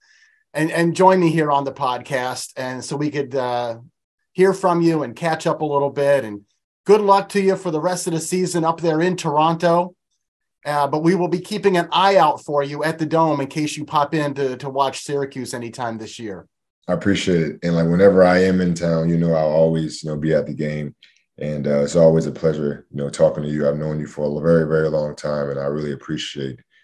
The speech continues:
Speaker 2: you know, the time and effort that, you know,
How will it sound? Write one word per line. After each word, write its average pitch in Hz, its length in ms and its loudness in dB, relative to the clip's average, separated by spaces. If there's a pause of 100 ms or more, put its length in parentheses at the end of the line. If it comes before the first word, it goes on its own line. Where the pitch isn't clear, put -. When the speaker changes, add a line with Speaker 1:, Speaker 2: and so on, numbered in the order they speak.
(280)
Speaker 2:
you - 100 -12
know, 69 120 -6
the 65 80 -8
time 71 300 -4
and 67 100 -6
effort 69 360 -6
that, 67 320 -2 (120)
you 67 120 -10
know, 60 280 -10